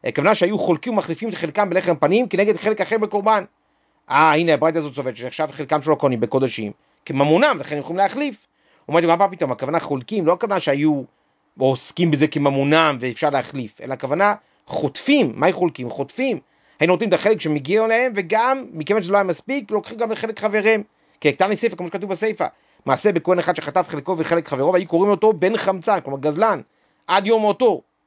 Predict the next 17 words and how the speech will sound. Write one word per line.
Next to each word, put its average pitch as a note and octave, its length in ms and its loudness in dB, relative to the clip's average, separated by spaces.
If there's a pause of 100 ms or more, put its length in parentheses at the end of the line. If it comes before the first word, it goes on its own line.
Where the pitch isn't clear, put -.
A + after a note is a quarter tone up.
(140)
היו G#3+ 260 -4
חוטפים B3 560 0
את, G3 140 -4
בחל-, F#3 420 0
בחלק G3 380 0
הלחם F#3+ 220 0
הפנים F#3+ 360 0
של G#3 180 -4
חבריהם G3+ 440 2
וכדומה. F#3+ 380 -2 (3250)
ואמר D#3+ 260 4
רבא F3+ 140 4
בר D#3+ 200 2
רב C3+ 80 2
שילה, C3+ 280 -6
מה D3+ 160 2
יקרא? C#3+ 500 0